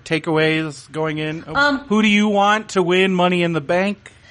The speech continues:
Speaker 2: You know, I have to give it another week 'cause I was thinking the same
Speaker 1: Okay.
Speaker 2: thing. And since they're just kinda narrowing it down, I'm just learning. I, I wanna see some more of their action if that's possible.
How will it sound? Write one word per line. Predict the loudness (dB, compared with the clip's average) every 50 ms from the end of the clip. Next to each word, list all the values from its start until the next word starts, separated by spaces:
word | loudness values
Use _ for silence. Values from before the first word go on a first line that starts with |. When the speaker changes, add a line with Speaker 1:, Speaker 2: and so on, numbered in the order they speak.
| -20 -18 -8 -2
Speaker 2:
You | 0 2 2
know, | 2 2 2
I | 2 2 0 0
have | 2 0 0 -2 -2
to | -6 -6
give | -4 -4 -4 -2
it | -2
another | 0 0 2 2 0 0 -4 -6
week | -6 -8 -10 -6
'cause | -4 -2 0 2
I | 2 2 2
was | 0 -2 -4 -4
thinking | -4 -2 -2 0 0 0 0
the | 0 0
same | 0 0 0 0 0
Speaker 1:
Okay. | 0
Speaker 2:
thing. | 0 -2 -2 -2
And | -2 -2 -2
since | -2 -4 -4 -2
they're | -2 -4 -2
just | -2 -4 -6 -4 -4
kinda | -2 -2 0 0
narrowing | -2 -2 -4 -4 -4 -4 -6
it | -6 -6
down, | -6 -6 -4 -2 -2
I'm | -2 -4 -4
just | -4 -4 -4 -4 -6 -6
learning. | -4 -2 -2 0 0 -2
I, | -2 -4 -4 -6 -4 -4 -4 -4 -2
I | -2
wanna | 0 2 2 2 0
see | 0 -2 -2 -2 -2 -2
some | -4 -4 -4 -4
more | -4 -4 -4 -4 -2 -2 -2 -4 -4 -8 -10 -16 -20 -20 -20 -20 -20 -6 -2
of | 0 0 2
their | 2 2 2
action | 2 2 0 0 -2 -2 -2 0 0 0
if | 0 -2
that's | -4 -4 -4 -6
possible. | -6 -6 -4 -4 -6 -8 -8 -4 -2 -2 -2 -4